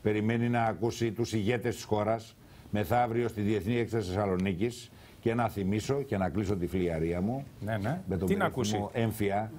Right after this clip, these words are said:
Speaker 1: διότι δύο χρόνια αρθογραφούσα στα νέα για την υπόθεση αυτή. Είχε ο κύριος Τσίπρας τότε δίκιο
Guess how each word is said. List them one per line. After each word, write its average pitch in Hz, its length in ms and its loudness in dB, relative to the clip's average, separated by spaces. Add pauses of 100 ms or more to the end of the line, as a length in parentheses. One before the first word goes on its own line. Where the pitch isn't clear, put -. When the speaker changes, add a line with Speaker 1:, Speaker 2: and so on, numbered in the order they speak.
(140)
Speaker 1:
διότι 95 400 0
δύο 104 260 2
χρόνια 110 360 0
αρθογραφούσα 92 560 0
στα 90 200 -2
νέα 90 220 2
για 82 160 0
την 80 160 -2
υπόθεση 76 500 -4
αυτή. 92 380 -4 (400)
Είχε 214 240 0
ο 95 60 -2
κύριος 104 320 -2
Τσίπρας 90 380 -4
τότε 90 260 -2
δίκιο 92 480 -2